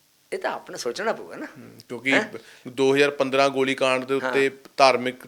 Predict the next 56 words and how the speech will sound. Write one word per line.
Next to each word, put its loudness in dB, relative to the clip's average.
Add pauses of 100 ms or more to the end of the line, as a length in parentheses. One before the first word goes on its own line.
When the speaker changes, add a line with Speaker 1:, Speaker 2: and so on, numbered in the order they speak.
(280)
Speaker 2:
ਤੌਰ 4
ਤੇ -2
ਇਸ -6
ਚੀਜ਼ -4
ਨੂੰ -6
ਬਹੁਤ 0
ਵੱਡਾ 2 (100)
ਕੀਤਾ -2
ਗਿਆ, 2
ਚਲੋ, -4 (260)
ਪਰ 6
ਜਦੋਂ 4
ਆਹ 10
ਚੌੜੇ 6
ਵਾਲਾ 6
ਇਨਸੀਡੈਂਟ -2
ਹੋਇਆ, 2
ਤਾਂ 0
ਉਹਨਾਂ -2
ਵੱਲੋਂ -2
ਇਹ -2
ਗੱਲ 2
ਕਹੀ 0
ਗਈ -6
ਕਿ -6
ਇਹ 2
ਕਾਨੂੰਨੀ -2
ਨੁਕਤਾ -4
ਵਾ। -14 (100)
Speaker 1:
ਹਾਂ, -14
ਹਾਂ, -18
ਠੀਕ -6
ਹੈ -2
ਨਾ। -8 (300)
ਹੋ 8
ਸਕਦਾ 8
ਕਾਨੂੰਨੀ 0
ਹੋਵੇ, 2
ਕੋਈ -2
Speaker 2:
ਹੂੰ, -2
Speaker 1:
ਬਾਤ 2
ਨਹੀਂ, -8
Speaker 2:
ਹੂੰ, -2
Speaker 1:
ਹਰ -6
ਚੀਜ਼ -12
ਤੇ -8
ਟਿੱਪਣੀ -10
ਵੀ -8
ਨਹੀਂ -10
ਕੀਤੀ -12
ਜਾ 4
ਸਕਦੀ। -6
Speaker 2:
ਹੂੰ। -14
Speaker 1:
ਬੰਦਾ -4
ਕਹਿੰਦਾ, 0
"ਮੈਂ," -6